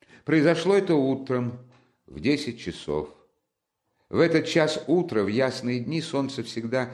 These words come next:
длинную полосой проходило по его правой стене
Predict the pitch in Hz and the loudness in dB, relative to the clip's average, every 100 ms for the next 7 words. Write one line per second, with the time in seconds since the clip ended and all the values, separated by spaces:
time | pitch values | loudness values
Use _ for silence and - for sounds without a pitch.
0 | - - - 85 139 151 131 117 113 113 | -14 -20 -8 -2 0 0 0 0 0 0
1 | 117 - 160 160 - - 110 110 110 120 | 0 0 0 0 -6 -6 -4 -2 -2 0
2 | 131 120 110 113 113 117 110 110 107 - | 0 2 0 0 0 0 0 0 -2 -6
3 | 117 151 147 | -4 -4 -6